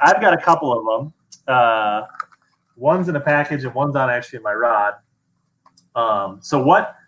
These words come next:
I guess, obviously you settled in. What, what, I think you told, like, you wanna recreate the float and the, the,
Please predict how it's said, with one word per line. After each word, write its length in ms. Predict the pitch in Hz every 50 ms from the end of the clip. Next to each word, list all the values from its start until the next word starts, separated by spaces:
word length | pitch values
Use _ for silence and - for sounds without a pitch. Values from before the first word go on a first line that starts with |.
| _ _ - - _ _ _ -
I 80 | 139
guess, 260 | 143 143 - - - - - - - - _ _ _ _ _ _ _ _ _ _ - 139
obviously 280 | 156 160 160 - 156
you 60 | 143
settled 340 | 131 - 165 147 139 131 123 127
in. 240 | 127 123 123 123
What, 160 | 127 147 151 151 - - - _
what, 200 | - 139 127 - -
I 100 | - 127
think 280 | - - 202 220 214 202
you 100 | 175 160
told, 300 | - 180 156 147 - 143
like, 180 | 135 127 131
you 100 | 147 185
wanna 300 | 208 196 190 175 143 139
recreate 680 | 135 147 156 151 - - 131 127 135 139 139 127 - - _ _ _ _ _ _ _
the 100 | - 113
float 540 | - - - - 131 135 151 185 202 - - -
and 180 | 131 123 113
the, 200 | 110 107 104 - - _ _ _
the, 140 | - 113 -